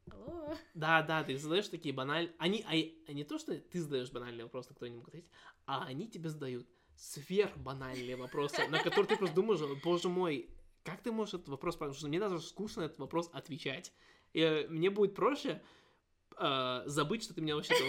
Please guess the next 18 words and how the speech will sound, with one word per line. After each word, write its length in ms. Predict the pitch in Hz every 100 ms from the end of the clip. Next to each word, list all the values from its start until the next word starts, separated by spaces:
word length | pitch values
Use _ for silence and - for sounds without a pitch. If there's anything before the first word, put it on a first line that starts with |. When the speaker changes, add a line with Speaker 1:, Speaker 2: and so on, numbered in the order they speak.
| 139
Speaker 2:
вопрос 200 | 160 160
спросил, 500 | - 143 139 - 247
потому 200 | 226 165
что 120 | 156
мне 80 | 156
настолько 360 | 156 156 202 165
скучно. 580 | - - 196 240 214 160
Speaker 1:
Э, 300 | 311 277 269
задать 340 | 302 339 302
себе 240 | - 262 277
сам 300 | 277 285 339
вопрос. 480 | 339 349 392 440 -
Speaker 2:
Да, 320 | 175 175 185
это 180 | 175 185
настолько... 380 | 185 180 247 220
Ты 160 | 170 156
настолько 340 | 165 160 226
с-, 120 | 202